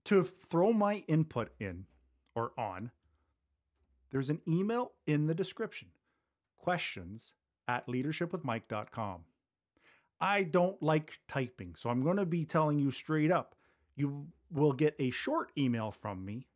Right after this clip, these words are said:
but in that email will be a link to a video that I am making specifically for you and your question. It's not scalable, and at some time,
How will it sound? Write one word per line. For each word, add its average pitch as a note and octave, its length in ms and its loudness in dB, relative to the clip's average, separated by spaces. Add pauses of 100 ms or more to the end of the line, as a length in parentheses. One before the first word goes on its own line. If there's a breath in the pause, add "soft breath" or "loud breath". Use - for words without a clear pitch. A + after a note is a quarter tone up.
but F#3+ 300 0
in C4 240 2
that A#3 320 0
email F#3 420 0
will D#3 140 0
be E3 280 -4
a E3 200 0
link F#3 340 0
to G3 220 -6
a E3+ 160 2
video C3 440 -2 (280 soft breath)
that - 280 -4
I E3+ 260 4
am G#3 280 -2
making B2+ 440 -2 (180 soft breath)
specifically F3+ 720 2
for B3 240 0
you D3+ 380 2 (100)
and D3 260 2
your C#3 100 0
question. A#2+ 580 -6 (1160)
It's E3 200 0
not F3 280 0
scalable, C#3 680 2
and C#3 120 -2
at D3+ 100 -4
some D#3+ 220 0
time, D#3 260 0